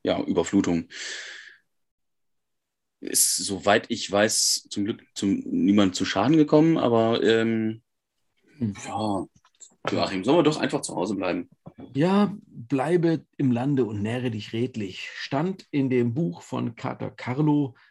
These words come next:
Speaker 2: das ich als Kind hatte, so, so ein Comic-Ding, der wollte nämlich auf die Mond, auf den Mond fliegen und dann stand dann, hat das nicht geklappt, dann stand da, „Bleibe im Lande und nähre dich redlich.“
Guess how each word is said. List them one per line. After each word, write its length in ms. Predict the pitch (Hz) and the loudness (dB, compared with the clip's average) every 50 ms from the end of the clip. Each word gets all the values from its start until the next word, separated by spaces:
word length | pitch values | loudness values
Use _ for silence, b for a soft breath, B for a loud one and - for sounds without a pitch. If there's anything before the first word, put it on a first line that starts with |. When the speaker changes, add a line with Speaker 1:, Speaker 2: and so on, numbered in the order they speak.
| b _ | b _
Speaker 2:
das 160 | - 104 110 | -12 -10 -10
ich 140 | 107 - - | -10 -10 -10
als 200 | - - - - | -10 -10 -12 -2
Kind 260 | - - 151 147 - | 0 0 0 0 0
hatte, 420 | 143 139 139 143 135 131 123 113 - _ _ _ _ _ _ | -2 -2 0 0 0 0 0 -4 -8 _ _ _ _ _ _
so, 100 | - - 113 113 110 | -10 -6 -4 -4 -4
so 100 | 107 107 | -4 -4
ein 80 | 104 101 | -6 -4
Comic-Ding, 540 | - - 131 131 127 117 - 123 117 120 113 | -4 -2 -2 -2 -2 -2 -2 -2 -2 0 0
der 80 | 107 | -2
wollte 180 | 101 113 117 120 | -2 -4 -4 -4
nämlich 160 | 113 110 110 | -4 -4 -4
auf 100 | 110 - | -6 -4
die 100 | - 117 | -2 0
Mond, 280 | 117 131 151 165 165 - | 2 2 2 2 0 -2
auf 80 | - | -2
den 140 | - 135 127 | -2 0 4
Mond 220 | 143 175 196 190 | 4 4 4 2
fliegen 360 | - - 170 175 175 175 180 - | 2 2 2 2 2 2 0 -2
und 260 | - 117 139 131 131 | -2 -2 -2 -2 -2
dann 240 | 131 131 135 131 127 | -2 -2 -2 -4 -4
stand 380 | - - - 120 120 120 113 | -6 -8 -6 -6 -6 -6 -6
dann, 240 | 117 117 117 117 113 b b b _ | -4 -4 -4 -6 -6 b b b _
hat 120 | 131 123 | -4 -2
das 80 | 139 123 | -2 -2
nicht 140 | 120 110 | -2 -4
geklappt, 280 | 110 104 - - 127 - | -6 -8 -6 -6 -4 -4
dann 80 | 123 110 | -4 -6
stand 200 | - 117 113 104 | -6 -6 -8 -8
da, 40 | |
„Bleibe 420 | - - 87 92 95 117 127 123 123 | -8 -8 -10 -6 -4 -4 -2 -2 -4
im 120 | 85 101 | -4 -4
Lande 400 | 104 95 92 101 113 117 113 - | -6 -6 -4 -4 -4 -2 -2 -4
und 160 | - 101 92 | -6 -8 -10
nähre 320 | 101 95 98 110 104 104 98 | -10 -8 -8 -6 -6 -6 -8
dich 240 | 104 101 - - - | -8 -10 -14 -6 -2
redlich.“ 420 | 180 175 - - - - - - | -2 -2 0 -2 -4 -6 -6 -8